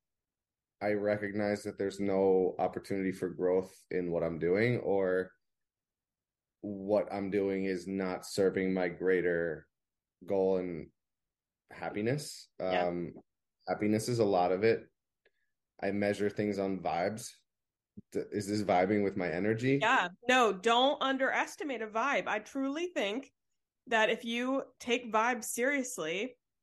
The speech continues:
Speaker 2: you call it vibes, you can call it intuition, you can call it your gut, like, whatever, but it'll lead you true.
Speaker 1: Yeah.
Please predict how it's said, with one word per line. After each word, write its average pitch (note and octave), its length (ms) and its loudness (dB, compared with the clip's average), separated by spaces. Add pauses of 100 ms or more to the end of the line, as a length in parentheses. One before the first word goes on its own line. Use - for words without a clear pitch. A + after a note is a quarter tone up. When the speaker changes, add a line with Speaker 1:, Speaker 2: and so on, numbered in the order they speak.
(160)
Speaker 2:
you G#3+ 100 -10
call G3 240 -4
it F#3 80 -6
vibes, G3+ 260 0
you G3+ 80 -14
can G3+ 80 -14
call G3 120 -6
it C#3+ 80 -4
intuition, F#3 600 -6
you F#3 80 -6
can F#3 120 -10
call F#3 100 -10
it F#3 60 -8
your F#3+ 100 -10
gut, F3 420 -8
like, D3+ 200 -10
whatever, E3+ 680 -6 (400)
but F#3+ 420 0
it'll C4+ 200 0
lead F#4 180 2
you F#4+ 80 -4
true. E4 340 -2 (1300)
Speaker 1:
Yeah. G2+ 240 2